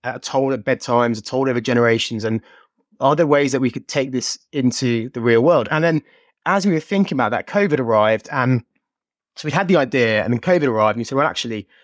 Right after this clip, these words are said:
perhaps more than ever, there is an opportunity to kind of develop this." Um, and yes, we might not be able to kind of take people on it as covid's here, but in time we will. And, and also, the reason we thought that was because we knew that there was so much storytelling going on at home,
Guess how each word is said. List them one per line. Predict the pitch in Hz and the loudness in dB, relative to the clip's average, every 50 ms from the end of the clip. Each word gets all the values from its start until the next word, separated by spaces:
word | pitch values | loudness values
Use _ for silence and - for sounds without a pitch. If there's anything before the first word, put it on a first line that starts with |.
| _ _ _ _ _ _ | _ _ _ _ _ _
perhaps | - 151 135 - | -4 -4 -2 2
more | 170 156 147 135 | 4 4 4 4
than | 135 139 | 4 4
ever, | 151 147 117 123 117 110 104 - _ _ _ _ _ _ _ _ _ _ _ _ _ _ _ _ | 2 2 0 -4 -6 -6 -8 -10 _ _ _ _ _ _ _ _ _ _ _ _ _ _ _ _
there | 139 156 151 147 | -2 2 2 2
is | 143 135 | 4 2
an | 156 | 0
opportunity | - - 135 - - 151 147 143 135 - 131 120 | 0 -2 -4 -2 0 2 2 0 0 0 -2 -2
to | - - | -2 -2
kind | - 139 131 127 | -2 0 2 2
of | 123 120 147 135 123 _ _ 135 143 147 _ _ _ | 0 -2 -6 -14 -20 _ _ _ -20 -20 _ _ _
develop | - 139 117 135 143 143 139 - - | -10 -6 0 0 2 2 2 0 -2
this." | 123 107 95 104 - - - - - _ | -6 -8 -6 -6 -6 -8 -8 -10 -10 _
Um, | 120 120 117 113 123 | -4 -2 -2 0 0
and | 131 139 | 0 0
yes, | 147 156 123 - - | 2 0 0 0 0
we | 135 | 0
might | 147 147 | 0 2
not | 139 139 | 4 2
be | |
able | 131 123 | 2 2
to | 113 - | 0 -4
kind | - - 123 123 | -4 -2 -2 -2
of | 113 - _ | -2 -4 _
take | - 151 120 226 - | -6 -6 -6 -6 -6
people | - 131 117 - 127 120 | -10 -10 -6 -2 0 0
on | 117 | 0
it | 113 - | 0 0
as | 127 123 - | -2 -4 -4
covid's | - - 127 120 117 107 - | -4 -6 -4 -4 -2 -2 0
here, | - 147 120 | 0 0 2
but | 107 120 - | 2 0 -2
in | - 123 120 | 0 -2 -2
time | 107 - - 147 127 123 117 110 | -2 0 0 0 0 2 2 0
we | 110 117 | 0 2
will. | 143 165 135 117 120 | 4 4 4 4 2
And, | 110 135 131 123 - _ _ _ _ _ _ _ - | 2 0 0 -2 -4 _ _ _ _ _ _ _ -4
and | 131 139 | -2 0
also, | 165 196 196 175 - - 127 113 113 117 120 - | 2 2 2 0 0 0 0 0 0 0 -4 -10
the | - 135 135 | -12 -10 -4
reason | 139 165 170 139 135 | -4 -4 -4 -2 -2
we | 135 123 | -2 -2
thought | - - 285 285 269 220 - | 0 2 2 4 4 4 2
that | 127 110 110 - - | 0 0 0 -2 -4
was | 156 131 | -10 -14
because | - - 139 - - 147 135 131 123 | -12 -14 -14 -12 -8 -6 -6 -6 -4
we | 143 147 | -6 -2
knew | 143 160 180 185 156 | 2 4 4 6 4
that | 151 123 | 4 4
there | 139 131 | 2 0
was | - | 0
so | - 170 147 | 0 0 0
much | 131 - | 0 0
storytelling | - - - 180 170 160 139 - - 135 127 123 | -2 -2 0 0 2 2 0 0 0 0 0 0
going | 117 127 120 120 | 2 2 2 2
on | 120 120 | 2 2
at | 123 120 | 0 0
home, | 131 131 110 104 | -2 -2 -2 -2